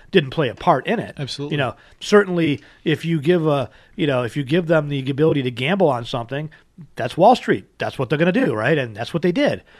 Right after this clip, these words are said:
Speaker 1: And, but if you trace the origins of that back to the Community Reinvestment Act, the C R A,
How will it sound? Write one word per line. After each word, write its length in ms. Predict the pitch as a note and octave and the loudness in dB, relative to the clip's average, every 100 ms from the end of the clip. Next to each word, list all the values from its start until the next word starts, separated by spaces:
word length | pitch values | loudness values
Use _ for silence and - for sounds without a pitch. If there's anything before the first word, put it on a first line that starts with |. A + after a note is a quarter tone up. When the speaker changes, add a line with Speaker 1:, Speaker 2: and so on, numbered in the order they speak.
| - - | -20 -6
Speaker 1:
And, 480 | C#3 C3+ C3+ C3+ B2 | -4 -2 -2 -4 2
but 280 | B3 F3 - - _ _ - | 4 4 -2 -18 _ _ -6
if 160 | E3+ | -4
you 80 | E3+ | -2
trace 420 | - - G3+ C4+ | -4 -2 0 0
the 100 | - | -2
origins 520 | F3+ F3+ F#3 D3 C#3+ B2+ | 0 4 4 2 0 -2
of 100 | A2+ | -4
that 340 | A2 G#2+ C3+ _ _ - | -6 -6 -10 _ _ -16
back 380 | C3 C3+ D3+ F3+ | -4 2 2 2
to 100 | G#3 | 0
the 80 | G#3+ | -2
Community 420 | G3+ F3 E3 E3+ | -2 -2 -2 0
Reinvestment 640 | D#3 D#3+ C#3+ A#2+ - G#2+ | 0 0 0 -4 -6 -10
Act, 280 | F#2 - - - _ | -12 -16 -20 -20 _
the 100 | A#2+ | -8
C 340 | - - F#3+ F3+ | -6 -4 0 2
R 240 | E3 D#3+ | 2 2
A, 320 | A#2+ F#2+ F2 | -2 -10 -16